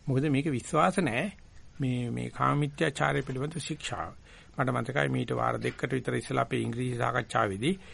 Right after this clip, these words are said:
මේ සුදු හාමුදුරුවෝ මතක් කරා. අපි මේක කෙලින්ම සාකච්ඡාවට ගනිමු. මේ කාමය, ලිංගිකත්වය පිළිබඳව, අ, කොහොමද අපි ක්‍රියා කරන්න කියලා. මොනම උත්තරයක්වත් නැහැ. ඒකට කිසිසේත්ම කාටවත් දෙන්න උත්තරයක් නැහැ.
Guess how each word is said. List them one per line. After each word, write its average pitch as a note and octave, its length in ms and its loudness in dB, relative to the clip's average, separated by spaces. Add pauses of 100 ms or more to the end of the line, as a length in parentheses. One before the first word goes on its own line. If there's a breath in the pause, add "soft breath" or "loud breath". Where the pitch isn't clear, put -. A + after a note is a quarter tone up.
(120 loud breath)
මේ C#3+ 160 -2
සුදු C#3+ 260 -2
හාමුදුරුවෝ C3 480 2
මතක් A#2 200 -2
කරා. D#3+ 180 0
අපි D#3 120 0
මේක D3+ 240 0
කෙලින්ම C#3 360 2
සාකච්ඡාවට C#3 640 2
ගනිමු. A2+ 440 0 (440 loud breath)
මේ A#2+ 340 -2
කාමය, C3+ 580 4 (600)
ලිංගිකත්වය C3 720 0
පිළිබඳව, A2+ 520 -2
අ, - 720 -4
කොහොමද A#2+ 400 -2
අපි C#3 180 -2
ක්‍රියා C#3+ 280 2
කරන්න - 300 -10
කියලා. - 200 -14 (260)
මොනම F#3 280 6
උත්තරයක්වත් B2 560 -2
නැහැ. - 220 -16 (540)
ඒකට C#3+ 240 6
කිසිසේත්ම D3 640 2
කාටවත් D3 540 4
දෙන්න C3+ 200 4
උත්තරයක් B2 440 2
නැහැ. D#3 260 2